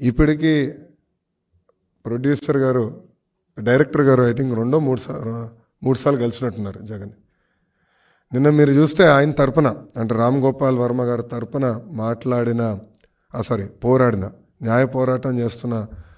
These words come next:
ఆ, లాయర్ నిరంజన్ రెడ్డి గారు. ఆయన ఎవరండి? వైకాపా రాజ్యసభ సభ్యుడు. So తెలంగాణ హైకోర్టులో, లోకల్ కోర్టులో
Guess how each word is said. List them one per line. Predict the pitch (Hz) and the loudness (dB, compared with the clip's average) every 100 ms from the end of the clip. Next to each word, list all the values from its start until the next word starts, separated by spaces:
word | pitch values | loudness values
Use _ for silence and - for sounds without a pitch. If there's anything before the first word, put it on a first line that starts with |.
| _ _ _ _ 123 | _ _ _ _ -12
ఆ, | 113 107 | -10 -6
లాయర్ | 101 113 151 131 110 117 | 0 6 6 6 0 0
నిరంజన్ | 123 143 135 117 | 4 4 2 0
రెడ్డి | 104 95 | -4 -6
గారు. | 92 - _ _ _ _ _ 120 | -8 -12 _ _ _ _ _ -2
ఆయన | 120 127 | 0 4
ఎవరండి? | 131 143 135 156 202 - _ _ _ _ _ - | 4 2 2 0 -2 -12 _ _ _ _ _ -6
వైకాపా | 117 123 139 127 - 151 | 0 0 2 0 2 2
రాజ్యసభ | 117 120 117 120 123 117 | 4 0 0 -2 -2 -2
సభ్యుడు. | 143 - 95 110 98 - _ _ _ _ _ _ _ _ _ _ _ _ _ _ _ _ _ _ _ _ _ _ _ _ _ _ _ _ _ _ | -2 -2 -2 0 -2 -8 _ _ _ _ _ _ _ _ _ _ _ _ _ _ _ _ _ _ _ _ _ _ _ _ _ _ _ _ _ _
So | - | -16
తెలంగాణ | - 113 127 131 131 | -4 0 2 4 4
హైకోర్టులో, | 117 123 123 127 131 135 190 - _ _ _ _ _ _ _ - | 2 0 -2 -2 0 -2 -4 -16 _ _ _ _ _ _ _ -8
లోకల్ | 113 120 123 131 | -2 0 0 -2
కోర్టులో | 127 123 123 131 113 - | 0 -2 0 2 2 -2